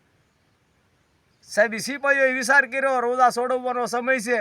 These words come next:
અને મોરલો મેળ આવી ગયો, પકડી લીધો અને મોરલાને મારી નાખ્યો સાહેબ. અને મોરલાને મારી નાખ્યો ને સમય થયો એટલે દરગાહે મોરલો ન આવ્યો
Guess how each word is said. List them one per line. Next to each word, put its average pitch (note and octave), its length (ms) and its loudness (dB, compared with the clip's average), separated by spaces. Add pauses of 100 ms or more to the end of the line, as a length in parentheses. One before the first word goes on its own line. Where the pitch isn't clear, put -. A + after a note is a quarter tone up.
(420)
અને A3+ 180 -2
મોરલો B3 480 0
મેળ B3+ 220 2
આવી B3 240 4
ગયો, A3+ 160 -4
પકડી B3 320 -8
લીધો A3+ 300 -4 (500)
અને G#3+ 180 -2
મોરલાને G3 680 0 (760)
મારી F#3 280 -4
નાખ્યો G2 260 -20
સાહેબ. - 200 -20 (1600)
અને E3+ 140 -2
મોરલાને C4+ 680 0
મારી B3+ 320 -2
નાખ્યો C4+ 300 -2
ને B3+ 80 -10
સમય C4+ 420 -6
થયો C#4 400 -4 (760)
એટલે B3 320 -2
દરગાહે A#3+ 560 2
મોરલો C4 580 -2
ન G3 140 -4
આવ્યો B3+ 540 4